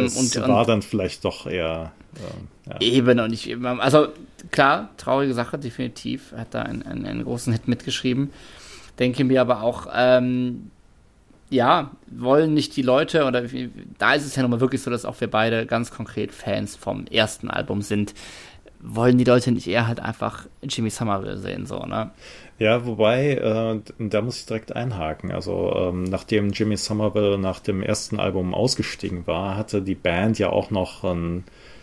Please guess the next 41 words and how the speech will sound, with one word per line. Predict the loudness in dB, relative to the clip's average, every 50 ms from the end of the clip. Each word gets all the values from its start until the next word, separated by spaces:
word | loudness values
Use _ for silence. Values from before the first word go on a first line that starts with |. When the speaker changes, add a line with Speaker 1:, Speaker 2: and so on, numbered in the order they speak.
| -20 -8 -6
Speaker 1:
also | -6 -4 -4 -8 -8 -10 -12 -14 -12 -12
einen | -10 -4 0 4
neuen | 6 8 10 10 10 10
Sänger | 8 6 4 4 4 4 4 4 4 2 2 2
und, | 2 2 2 2 0 -2 -4 -6 -6 -4
äh, | -2 0 0 0 0 -2
klar, | -2 -4 -8 -8 -6 -4 -2 -4
es | -4 -4
ging | -4 -4 -2 -2
dann | -2 -4 -4
schon | -6 -6 -4 -4 -4 -4
in | -4 -4 -4 -4
eine | -2 -4
etwas | -4 -4 -4 -4 -4 -4 -6
andere | -4 -4 -4 -4 -2 -2 -4 -2 -2
Richtung, | -4 -4 -4 -4 -4 -2 -2 -2
aber | -2 -2 -2
sie | 0 0 -2 -2
hatten | 0 2 2
dann | 4 4
noch | 2 0 0 -2
einen | -4 -2 -2 -4 -4 -6 -6 -6
relativ | -6 0 2 2 2 2 2 0 -4 -4 -4
großen | -2 0 0 0 0 -2 -4 -4
Hit | -4 -4 -4 -4
tatsächlich | -8 -6 -6 -4 -6 -6 -4 -2 -2 -2 -2 -2 -4
mit | -6 -4 -2
dem | 0 0 2
neuen | 2 2 2 0 0
Sänger | -2 -2 0 0 0 0
und | -2 0 0
der | 0 2
neue | 2 2 2 2
Sänger, | 2 0 0 0 0
der | 0 0 -2 -2 -6
hatte | -6 -4 -2
ja | 0 0 0
auch | 0 -2 -2 -4
eine | -8 -6
gute | -6 -6 -6 -6
Stimme. | -8 -8 -6 -4 -4 -4 -6